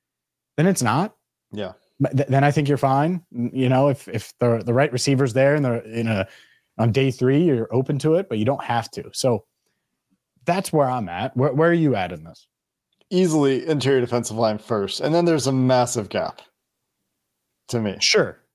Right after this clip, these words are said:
Speaker 1: Sure. But because of priority or b-, because of position value? Is that what you mean?
Speaker 2: Y-, because, because it's, it's such a clear flaw in the team. A-, and so it's not even just interior defensive line. They need Myles Murphy to get better, or Joseph Ossai needs to play more, or Cam Sample needs to be a better pass rusher too. They need interior to,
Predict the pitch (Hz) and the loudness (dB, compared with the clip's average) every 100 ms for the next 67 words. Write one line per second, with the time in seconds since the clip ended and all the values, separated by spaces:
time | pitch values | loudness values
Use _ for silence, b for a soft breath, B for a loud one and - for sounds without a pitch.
0 | _ _ _ _ _ - 151 98 _ 180 | _ _ _ _ _ -10 -8 -8 _ 0
1 | 175 196 165 139 143 127 123 90 - - | 2 2 0 0 0 2 2 -2 -10 0
2 | 143 131 147 139 127 131 110 - - 120 | 2 2 0 -2 0 -2 -2 -8 -8 -2
3 | 123 - 135 135 139 - - 113 104 113 | -2 0 2 2 0 -4 -8 -6 -2 -2
4 | 123 - 370 202 - 151 214 - 208 175 | -2 -4 -10 -12 -8 -2 0 2 2 0
5 | 170 175 202 202 175 185 139 - 175 - | -4 0 2 2 2 0 0 -4 -2 0
6 | 185 190 160 - 160 170 147 - 120 123 | 0 0 -6 -2 2 2 2 -4 -2 2
7 | 151 127 110 98 - - 127 113 - 131 | 4 2 0 -4 -14 -6 0 0 0 0
8 | 123 98 104 - _ _ _ _ _ 151 | 0 -4 -10 -20 _ _ _ _ _ 0
9 | 165 170 - 185 180 165 113 _ _ _ | 2 0 2 4 4 2 -4 _ _ _
10 | 165 - 220 220 180 180 143 123 135 131 | -6 0 0 0 -2 0 0 0 -2 0
11 | 131 - 123 123 117 113 113 113 101 104 | -4 0 0 0 -2 -6 -4 -4 0 0
12 | 101 98 101 143 151 135 127 127 110 110 | 0 0 0 0 0 2 2 2 -2 -6
13 | 107 101 98 98 101 98 98 139 139 127 | -6 -6 -4 -2 0 0 2 2 2 2
14 | 135 123 123 - 113 107 101 107 - 98 | -2 0 -4 -2 0 0 -2 -4 -2 0
15 | 101 101 143 147 135 139 123 127 120 113 | 0 0 0 0 2 0 2 0 0 -6
16 | 107 104 104 107 104 107 101 - 101 101 | -4 -2 -2 -2 -2 0 0 0 -2 -2
17 | - 101 101 110 117 147 131 135 123 131 | -2 -2 0 0 2 2 2 -2 0 2
18 | 127 120 | 2 0